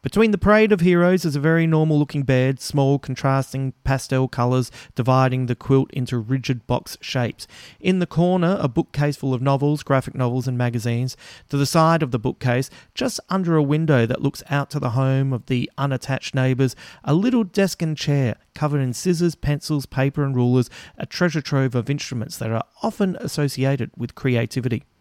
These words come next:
Robert feels immediately at home,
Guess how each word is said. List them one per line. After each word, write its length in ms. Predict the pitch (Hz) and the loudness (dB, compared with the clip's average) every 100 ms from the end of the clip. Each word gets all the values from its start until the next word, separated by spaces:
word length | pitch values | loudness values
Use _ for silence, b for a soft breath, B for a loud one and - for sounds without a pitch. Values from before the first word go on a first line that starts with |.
| _ B B B B | _ B B B B
Robert 380 | 160 151 160 170 | 4 6 6 4
feels 260 | 151 147 135 | 2 2 2
immediately 560 | 135 151 143 - 131 | 2 2 2 2 0
at 80 | 120 | 2
home, 380 | 123 127 113 | 2 2 0